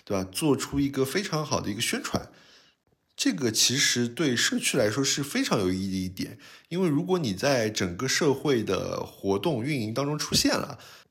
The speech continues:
那你就进入了一个全新的领域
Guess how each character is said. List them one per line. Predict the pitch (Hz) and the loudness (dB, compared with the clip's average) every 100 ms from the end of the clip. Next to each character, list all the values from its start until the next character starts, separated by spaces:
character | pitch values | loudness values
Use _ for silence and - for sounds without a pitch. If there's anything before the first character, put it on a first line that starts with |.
| _ _ | _ _
那 | 135 117 | 0 0
你 | 98 92 | 0 -2
就 | - 151 113 | 2 4 4
进 | - 175 | 2 0
入 | 127 120 | 0 0
了 | 101 | 2
一 | 101 | 0
个 | 95 110 98 92 92 92 | -2 0 2 2 0 -2
全 | - 104 104 | -2 0 0
新 | 185 196 | 0 0
的 | 135 | 0
领 | 92 87 | -2 -4
域 | 95 98 - | -6 -6 -10